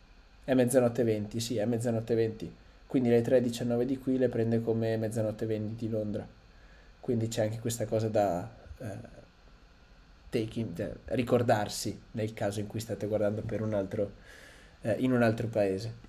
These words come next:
Però è fighissimo. Eh,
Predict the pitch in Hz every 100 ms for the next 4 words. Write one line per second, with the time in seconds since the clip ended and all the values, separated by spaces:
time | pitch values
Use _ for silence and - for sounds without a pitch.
0 | - - - - - - - - 160 175
1 | 143 123 123 120 143 117 - 131 117 -
2 | - - - 113 104 104 98 98 95